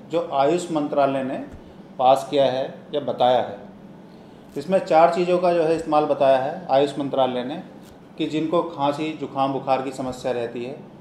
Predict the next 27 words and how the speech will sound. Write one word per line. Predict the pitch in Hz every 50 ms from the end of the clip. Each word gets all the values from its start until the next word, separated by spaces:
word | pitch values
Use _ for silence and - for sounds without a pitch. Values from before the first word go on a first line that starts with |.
| - - - -
तो | 147
वे | 147 170
इस | 170 165 -
काढ़े | - 147 143 139 143
का | 143 151
इस्तेमाल | 147 147 - 147 139 135 135 127
करके | 127 120 117 113 165 185 - - - - - - - 131
अपनी | 135 135 151 151 151 147
इन | 147 151 147
बीमारियों | 143 135 127 127 123 120 123 117
को | 123 156 156
ठीक | - 147 139 143 -
कर | 135 120
सकते | 123 120 107 - - 107
हैं। | 101 - - - - - - - - - - -
इस | 143 165 170 - -
काढ़े | 175 165 165 170 170
को | 180 175
पीने | - 156 151 151 151 147 147
से | - 180 175
आपकी | - 147 147 147 143 - 180 165 151
रोग | 156 165 165 165 -
प्रतिरोधक | 165 - - 156 156 156 151 151 147
क्षमता | - - 143 139 139 143 135
बढ़ | 127 127 123 123
जाती | 131 127 127 - 135 131
है। | 135 147 170